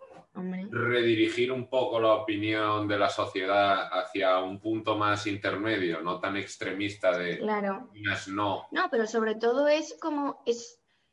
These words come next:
Speaker 1: es lo que de-, lo que te comentaba antes, es lavarle la cara a la minería, entre comillas, porque no es que te, te venga aquí a contar un cuento de milongas, no. Es que te estoy, te estoy explicando y te estoy dando argumentos y te estoy enseñando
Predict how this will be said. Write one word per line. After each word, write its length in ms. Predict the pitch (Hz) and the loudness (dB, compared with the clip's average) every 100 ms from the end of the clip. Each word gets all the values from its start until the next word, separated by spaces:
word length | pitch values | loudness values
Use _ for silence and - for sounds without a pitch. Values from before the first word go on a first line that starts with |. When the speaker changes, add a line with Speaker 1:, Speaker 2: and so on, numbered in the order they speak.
| _ | _
Speaker 1:
es 100 | 220 | 0
lo 80 | 226 | 0
que 100 | 214 | 0
de-, 220 | 190 185 - | -6 -8 -6
lo 120 | 190 | -4
que 100 | 190 | -4
te 80 | 185 | -6
comentaba 380 | 190 196 226 285 | -6 -4 -2 -2
antes, 280 | 277 254 - | -2 -4 -2
es 140 | 233 247 | -2 2
lavarle 680 | 294 285 247 254 262 294 294 | 2 2 2 2 2 2 2
la 220 | 269 269 | 0 -2
cara 500 | - 262 269 262 262 _ _ _ - | 0 0 2 -2 -6 _ _ _ -2
a 100 | 226 | 0
la 140 | 226 | 2
minería, 400 | 226 220 196 226 | 0 -2 0 0
entre 200 | 262 262 | 0 -4
comillas, 380 | 233 214 254 226 | -4 -2 0 0
porque 240 | 214 208 208 | -2 -2 -2
no 80 | |
es 100 | 226 | -2
que 120 | 285 349 | -4 -6
te, 400 | 330 311 302 302 | -2 0 0 0
te 140 | 240 | -2
venga 180 | 240 240 | 0 -2
aquí 220 | 233 240 | -2 0
a 100 | 226 | 0
contar 260 | 226 202 208 | 0 -4 -4
un 100 | 202 | -4
cuento 340 | - 202 208 202 | -4 -4 0 -2
de 220 | 196 190 | -2 -4
milongas, 540 | 190 190 190 196 180 170 | -6 -6 -6 -4 -6 -6
no. 300 | 175 202 208 - - - | -8 -8 -8 -18 -20 -8
Es 120 | 202 | -6
que 100 | 254 | -2
te 100 | 254 | -2
estoy, 280 | 226 226 220 | -2 -4 -6
te 100 | 196 | -8
estoy 220 | - 220 | -4 -2
explicando 520 | 254 - 277 285 285 | -2 -2 -2 0 -2
y 40 | 285 | -2
te 60 | |
estoy 200 | 220 214 220 | -4 -2 -2
dando 140 | 247 | -2
argumentos 440 | 254 254 269 285 | -4 -2 -2 -2
y 80 | 254 | -4
te 80 | 208 | -8
estoy 260 | - 214 226 | -8 -4 -4
enseñando 720 | 240 254 240 247 254 302 | -4 -6 -6 -6 -4 -4